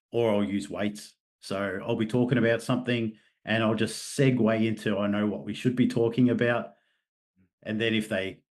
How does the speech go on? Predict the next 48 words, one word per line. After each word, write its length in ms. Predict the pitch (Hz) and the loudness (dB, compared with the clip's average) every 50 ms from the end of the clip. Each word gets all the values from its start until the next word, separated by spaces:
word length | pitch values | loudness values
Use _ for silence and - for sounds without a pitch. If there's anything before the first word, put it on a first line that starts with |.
| _ _ - | _ _ -20
start 380 | - - - - 107 98 98 | -20 -10 -6 -4 -4 -4 -4
struggling, 720 | - - - 139 143 147 139 135 135 131 127 135 135 - - - _ _ _ _ _ | -4 0 2 4 4 6 6 4 4 4 2 2 -2 -4 -10 -18 _ _ _ _ _
we 100 | 92 101 | -10 -10
stop 260 | - - 131 117 107 | -4 -2 -2 -2 0
talking 300 | - - 127 123 123 123 | 0 0 0 2 2 2
about 180 | 110 117 123 123 | 0 2 2 0
it 80 | 123 | 0
and 80 | 104 104 | -2 -4
then 140 | 107 104 104 | -6 -4 -4
work 180 | 107 95 90 - | -4 -4 -4 -4
really 300 | 113 117 120 113 107 107 | -2 0 0 0 0 -2
hard, 360 | 90 - 104 101 101 101 85 85 | -2 -2 -4 -4 -4 -4 -6 -6
you 80 | 98 | -6
know, 180 | 98 101 104 107 | -4 -2 -2 -2
like, 220 | 104 104 - - - _ _ _ _ _ - | -2 -4 -4 -8 -12 _ _ _ _ _ 0
do 140 | 127 117 | 0 0
something 260 | 107 - 135 110 104 104 | 2 0 -2 0 0 0
that 180 | 104 104 - | -2 -2 -4
they 140 | 101 101 101 | -4 -4 -2
really 280 | 92 104 113 110 110 101 | 0 0 2 2 2 0
have 100 | 104 - | -2 -6
to 80 | 107 | -8
cognitively, 640 | 104 - - 117 110 110 110 101 104 107 104 107 - - | -6 -4 -4 -2 0 0 -2 0 0 -2 -4 -4 -10 -14
cognitively 800 | - - 139 135 135 131 107 104 - 113 107 101 104 104 104 - - - - _ _ _ _ | -6 -4 -2 0 0 0 -2 -2 -2 -4 -2 -2 -2 -2 -4 -6 -12 -20 -20 _ _ _ _
think 160 | - 131 123 | 2 2 4
about, 360 | - 110 123 143 160 - - 113 | 4 4 4 4 4 4 2 -2
or 100 | 107 - | -6 -6
something 340 | - - 113 107 - 101 101 | -4 -4 -4 -4 -4 -4 -4
that's 180 | 95 - - | -6 -6 -4
really 200 | 104 107 104 107 | -2 0 0 0
gonna 160 | 104 104 98 | 0 -2 -2
be 80 | 90 92 | -4 -8
taxing, 560 | - - 120 120 - - 127 123 127 123 - - - _ _ _ _ - | -4 -4 -4 -4 -2 2 2 2 2 2 -2 -8 -16 _ _ _ _ -6
as, 180 | 113 117 - | -6 -4 -2
like, 160 | 214 196 - | -4 -4 -4
a 40 | - | -6
circuit 460 | - - - 117 104 101 104 110 - | -10 -6 -2 -2 -2 -2 -2 -4 -4
breaker 320 | - - 87 87 82 - 92 | -4 -6 -8 -6 -8 -10 -10
that 160 | - 95 - | -10 -12 -12
just 260 | - 95 - - - | -12 -12 -12 -12 -8
snaps 300 | - 110 104 101 - - | -4 -4 -4 -4 -4 -8
them 140 | - 98 90 | -10 -8 -8
out 180 | 90 90 90 90 | -6 -6 -8 -8
of 300 | 90 82 - - - _ _ _ _ - | -10 -10 -14 -16 -20 _ _ _ _ -12
whatever 240 | 85 90 98 87 | -10 -10 -8 -8
they're 100 | 90 87 | -10 -10
going 340 | 80 - 113 123 127 127 123 | -6 -2 0 0 0 0 -2
through. 260 | - - - 80 71 | -2 -6 -8 -10 -12